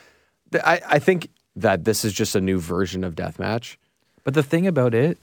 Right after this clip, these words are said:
Speaker 2: is also when you get, like, whatever, four or five, six T Vs and you play deathmatch against your friends, um, you're not playing together, you're playing against each other, which
Speaker 1: Yeah.
Speaker 2: is something fun about that too.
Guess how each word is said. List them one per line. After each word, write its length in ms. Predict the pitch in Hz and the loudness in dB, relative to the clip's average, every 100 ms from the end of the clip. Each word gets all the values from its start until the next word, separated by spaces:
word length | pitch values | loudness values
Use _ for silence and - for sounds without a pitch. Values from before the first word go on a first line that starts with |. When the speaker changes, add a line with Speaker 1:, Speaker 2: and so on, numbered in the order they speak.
| _ | _
Speaker 2:
is 160 | 110 117 | -4 0
also 280 | 113 - 110 | 0 0 -2
when 200 | 110 113 | -2 -2
you 120 | 110 | 0
get, 220 | 117 120 - _ _ _ _ _ | 0 0 -6 _ _ _ _ _
like, 220 | 127 107 117 | -10 -8 -4
whatever, 220 | 107 98 | -4 0
four 240 | 135 123 | 6 8
or 60 | 107 | 8
five, 260 | 113 110 | 4 2
six 140 | - 113 | 0 -4
T 180 | - 110 | -2 2
Vs 260 | 110 110 | 2 2
and 80 | 107 | 0
you 60 | 107 | -2
play 120 | 104 | 0
deathmatch 360 | 113 113 117 107 | 2 2 2 0
against 180 | 110 - | -2 -4
your 80 | |
friends, 600 | 101 120 131 170 208 - - _ _ _ _ _ _ | 0 4 6 6 4 0 -16 _ _ _ _ _ _
um, 560 | 120 117 107 107 107 104 - | 6 8 8 6 2 -2 0
you're 120 | 123 | 4
not 120 | 139 | 6
playing 200 | 147 139 | 6 2
together, 520 | 120 120 127 110 95 - | 2 2 4 4 2 -4
you're 100 | 107 | -4
playing 200 | 107 104 | -2 -2
against 300 | 113 131 - | 0 0 -2
each 140 | - | -4
other, 300 | - 104 107 _ | -6 -6 -10 _
which 100 | 214 | 4
Speaker 1:
Yeah. 60 | 277 | 4
Speaker 2:
is 80 | |
something 180 | 311 320 | 4 4
fun 160 | 277 233 | 4 4
about 140 | 196 | 4
that 160 | 175 160 | 2 2
too. 320 | 117 101 | -2 -2